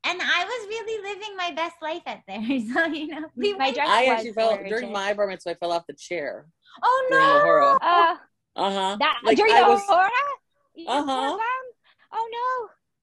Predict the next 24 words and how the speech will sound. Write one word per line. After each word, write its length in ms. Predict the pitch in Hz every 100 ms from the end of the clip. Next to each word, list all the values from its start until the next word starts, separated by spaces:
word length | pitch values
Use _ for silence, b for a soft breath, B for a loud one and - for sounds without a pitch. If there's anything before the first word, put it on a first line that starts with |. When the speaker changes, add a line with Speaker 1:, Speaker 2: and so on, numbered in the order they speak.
| _ -
Speaker 3:
I, 100 | 240
it 140 | 247
didn't 140 | 226 311
Speaker 2:
That 80 |
Speaker 3:
fall 140 | 294 269
off 60 |
like 140 | 240 190
Speaker 2:
doesn't 180 | 202 -
Speaker 3:
this. 20 |
It 80 | -
was 100 | 202
Speaker 2:
fall. 80 | 208
Speaker 3:
like 140 | 208
this. 260 | 208 214 202 -
It 60 |
started 200 | - 247
off 120 | 277 277
like 180 | 247
this, 440 | 196 180 202 - - _
Speaker 2:
<gasps> 340 | 359 392 359 349
Speaker 3:
normal. 300 | 190 180 175
Then 140 | 180
it 60 | 175
started 280 | 196 196